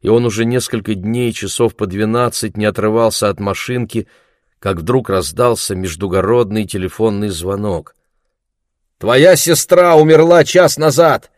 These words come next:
резко прокричал зять и положил трубку.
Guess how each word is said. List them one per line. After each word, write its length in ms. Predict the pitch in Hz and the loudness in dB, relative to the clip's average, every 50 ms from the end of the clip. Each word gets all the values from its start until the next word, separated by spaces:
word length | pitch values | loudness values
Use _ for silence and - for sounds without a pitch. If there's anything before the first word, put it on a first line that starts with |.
| _ _ _ _ _ _ _ _ _ _ _ _ | _ _ _ _ _ _ _ _ _ _ _ _
резко 480 | - 90 92 104 110 98 - - - 95 | -6 -4 -2 -2 -2 -2 -4 -6 -6 -6
прокричал 680 | 73 - 95 90 - 98 98 90 - - 107 101 95 82 | -6 -6 -8 -6 -6 -6 -6 -6 -4 -2 -2 -2 -2 -2
зять 480 | 76 71 78 104 120 127 123 - - - | -6 -4 -2 0 0 0 -2 -4 -8 -12
и 100 | 107 95 | -12 -10
положил 520 | - - 92 92 95 76 85 101 101 95 | -8 -6 -4 -4 -4 -4 -6 -6 -6 -6
трубку. 680 | - - 92 92 87 80 73 _ - - 65 71 - | -8 -8 -8 -6 -6 -8 -10 _ -14 -14 -14 -14 -16